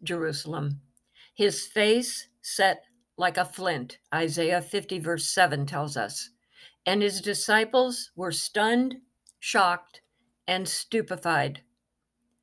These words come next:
Didn't Jesus realize how determined the Jewish leaders were to kill him? And now here he was leading them back into the city and a likely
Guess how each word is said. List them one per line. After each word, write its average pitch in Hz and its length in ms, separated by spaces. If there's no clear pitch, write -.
Didn't 175 180
Jesus 165 540
realize 202 540
how 180 140
determined 185 560
the 202 80
Jewish 185 400
leaders 180 480
were 190 220
to 170 160
kill 156 220
him? 247 300
And 202 200
now 240 260
here 277 320
he 294 160
was 190 380
leading 277 420
them 214 220
back 226 440
into 180 300
the 160 140
city 156 480
and 190 140
a 175 80
likely 196 640